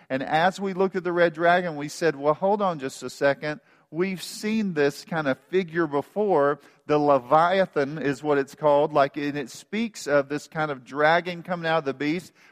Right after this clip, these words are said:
which ties us to Pharaoh and Egypt and all of those things. And so, again, all of that imagery is trying to get your mind to think about what is taking place here.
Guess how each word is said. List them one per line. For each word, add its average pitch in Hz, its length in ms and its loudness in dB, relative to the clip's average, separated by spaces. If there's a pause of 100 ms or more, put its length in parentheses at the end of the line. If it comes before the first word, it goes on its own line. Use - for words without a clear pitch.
which 147 280 -8
ties 170 360 0
us 160 180 -8
to 123 120 -8
Pharaoh 180 800 -4
and 117 200 -6
Egypt 175 640 -6
and 117 140 -8
all 147 400 -4
of 160 100 -6
those 143 320 -6
things. 139 340 -8
And 127 140 -12
so, 147 240 2 (260)
again, 165 320 -2
all 214 360 0
of 220 60 2
that 202 180 2
imagery 135 640 -6
is 123 140 -10
trying 160 280 -4
to 127 60 -8
get 175 280 -2
your 160 240 -2
mind 139 680 -2 (280)
to 127 120 -6
think 185 480 -6
about 110 640 -2 (340)
what 151 380 0
is 151 300 -8
taking 143 460 -6
place 117 580 -4 (240)
here. 113 400 -10